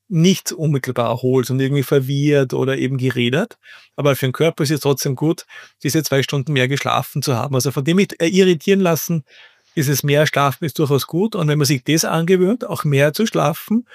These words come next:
und dann zu einer ähnlichen Zeit aufzustehen, dann würde man auch diesen, diesen Effekt loswerden.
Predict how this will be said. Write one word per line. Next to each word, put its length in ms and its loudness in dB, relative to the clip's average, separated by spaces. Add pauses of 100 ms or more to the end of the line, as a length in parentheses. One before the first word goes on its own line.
(380)
und 140 -2
dann 160 0
zu 80 -2
einer 240 0
ähnlichen 400 0
Zeit 200 0
aufzustehen, 800 0 (400)
dann 180 2
würde 200 2
man 80 2
auch 140 0
diesen, 360 0
diesen 240 -2
Effekt 360 -2
loswerden. 560 -8